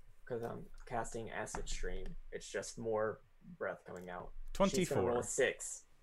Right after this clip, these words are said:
Speaker 2: Okay. Sure, sure.
Speaker 1: So is that below a
Speaker 2: Oh, yeah.
Speaker 1: uh, fourteen?
Speaker 2: She got an eleven total.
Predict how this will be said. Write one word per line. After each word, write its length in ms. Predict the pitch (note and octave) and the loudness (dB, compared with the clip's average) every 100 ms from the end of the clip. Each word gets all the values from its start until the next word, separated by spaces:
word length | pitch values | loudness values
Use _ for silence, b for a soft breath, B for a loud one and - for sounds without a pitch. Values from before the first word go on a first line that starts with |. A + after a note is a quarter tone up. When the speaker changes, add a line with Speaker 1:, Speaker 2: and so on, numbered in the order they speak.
| - - - - - | -20 -20 -20 -20 4
Speaker 2:
Okay. 580 | C3+ G3 - E3 A3 - - - - - - - - - - | 8 8 6 2 2 -4 -12 -16 -20 -20 -20 -20 -20 -18 -16
Sure, 180 | - A#2 | -2 0
sure. 240 | D3+ A#3 - - - - - - - - - - - - - - - - - - - - - _ - _ - - - - - - - - | 2 0 -2 -16 -20 -20 -20 -20 -20 -20 -20 -20 -20 -20 -20 -20 -20 -20 -20 -20 -20 -20 -20 _ -20 _ -20 -20 -20 -20 -20 -20 -20 -16
Speaker 1:
So 360 | - - - D#3+ - | -10 -8 -8 -14 -18
is 120 | F3 | -6
that 280 | G#2+ F#2 - - - - | -2 0 -2 -12 -18 -6
below 480 | G#2+ F#2+ G2 G2 F#2+ - | -2 0 0 0 0 -2
a 380 | F#2 F#2 F#2+ - - - _ - - - | -2 -2 -4 -8 -18 -20 _ -20 -20 -4
Speaker 2:
Oh, 160 | - A3+ | 8 10
yeah. 220 | E3 F2 - - _ _ _ - - - - - | 10 4 -10 -20 _ _ _ -20 -20 -20 -18 -4
Speaker 1:
uh, 380 | G#2+ F#2+ - - - | -2 -2 -4 -8 -4
fourteen? 460 | B2+ - - A#2+ D#3 | -2 0 -2 -6 -2
Speaker 2:
She 140 | - | 8
got 180 | G3+ G#3 | 10 10
an 100 | F3+ | 6
eleven 580 | E3+ E3 F#3 F3+ D#3 C#3+ | 4 6 8 8 8 6
total. 440 | C3 A#2+ - - | 4 2 -2 -8